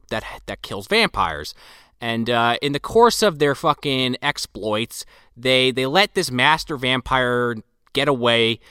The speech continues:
and, uh, he comes for his revenge, wipes almost all of them out, and then, then basically Baldwin and, and Woods are the only ones left. Uh, plus,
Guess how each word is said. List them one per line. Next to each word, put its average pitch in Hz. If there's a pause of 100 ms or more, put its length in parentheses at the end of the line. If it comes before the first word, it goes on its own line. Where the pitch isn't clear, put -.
(300)
and, 113
uh, 117
he 117
comes 170
for 180
his 147
revenge, 131
wipes 104
almost 131
all 135
of 139
them 120
out, 117
and 113
then, 110
then 110 (240)
basically 147
Baldwin 165
and, 120 (260)
and 107
Woods 156
are 131
the 113
only 135
ones 120
left. 123 (680)
Uh, 101
plus, -